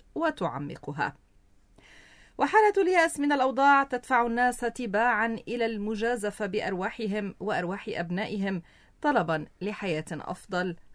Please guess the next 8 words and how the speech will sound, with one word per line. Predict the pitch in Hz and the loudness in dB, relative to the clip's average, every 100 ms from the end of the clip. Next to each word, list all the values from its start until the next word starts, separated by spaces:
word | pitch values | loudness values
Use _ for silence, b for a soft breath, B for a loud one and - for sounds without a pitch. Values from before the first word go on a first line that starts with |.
| - | -4
عبر | 202 202 | -2 -2
الهجرة | 202 233 233 233 | -2 -4 -2 -2
غير | 208 208 285 | 0 0 0
الشرعية | 294 - 277 349 285 233 156 - b b b | -2 -4 -4 -2 0 2 2 0 b b b
في | 208 | -6
قوارب | 214 202 220 262 190 | -2 0 2 2 0
ورحلات | 165 165 196 - 196 214 233 220 | 0 0 -2 -2 0 2 0 0
غالباً | 240 254 214 170 151 143 | 0 2 2 -2 -4 -6